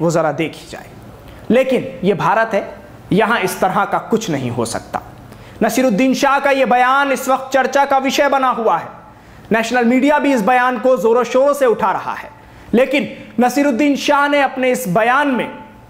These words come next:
खासी अपील भी प्रधानमंत्री नरेंद्र मोदी से की है। कई मुद्दों को लेकर नसीरुद्दीन शाह ने अपनी राय रखी है। नसीरुद्दीन शाह साफ तौर पर कहते नजर आ रहे हैं कि भारतीय जनता पार्टी ने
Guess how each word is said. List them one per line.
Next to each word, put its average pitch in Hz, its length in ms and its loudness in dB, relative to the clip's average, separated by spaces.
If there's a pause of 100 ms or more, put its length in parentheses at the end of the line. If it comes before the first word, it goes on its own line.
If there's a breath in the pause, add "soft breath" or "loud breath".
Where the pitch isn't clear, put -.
खासी 262 440 0
अपील 262 460 0
भी 196 100 0
प्रधानमंत्री 233 840 0
नरेंद्र 220 420 2
मोदी 208 320 0
से - 140 -6
की 127 160 -8
है। 117 220 -8 (480 loud breath)
कई 262 160 2
मुद्दों 262 320 4
को 277 120 0
लेकर 240 380 2 (280)
नसीरुद्दीन 226 640 2
शाह 233 420 0
ने 226 180 0 (260)
अपनी 214 300 -2
राय 165 260 0
रखी 131 320 -12
है। - 180 -16 (480 loud breath)
नसीरुद्दीन 269 520 2
शाह 262 320 0
साफ 226 400 -2
तौर 269 160 2
पर 262 160 -2
कहते 220 280 0
नजर 202 260 0
आ 185 120 2
रहे 180 200 0
हैं 208 500 -4
कि 226 100 2
भारतीय 202 540 0
जनता 190 400 0
पार्टी 196 440 -2
ने 220 260 0